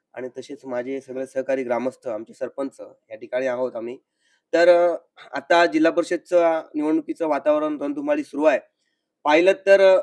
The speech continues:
रणधुमाळी जोरातच आहे, विरोधकांना तर वावच नाही. आणि विकास कामाची सगळ्या गावोगावी, गावात, शहरात,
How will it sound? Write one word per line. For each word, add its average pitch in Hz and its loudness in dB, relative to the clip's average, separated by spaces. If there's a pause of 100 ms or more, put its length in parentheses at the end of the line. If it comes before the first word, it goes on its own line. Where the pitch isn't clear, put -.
(160)
रणधुमाळी 175 0
जोरातच 160 0
आहे, 160 2
विरोधकांना 147 -6
तर 151 -6
वावच 151 2
नाही. 147 -4 (380)
आणि 151 -2
विकास 143 -4
कामाची 156 0
सगळ्या 151 0
गावोगावी, 147 0
गावात, 139 -4 (500)
शहरात, 147 2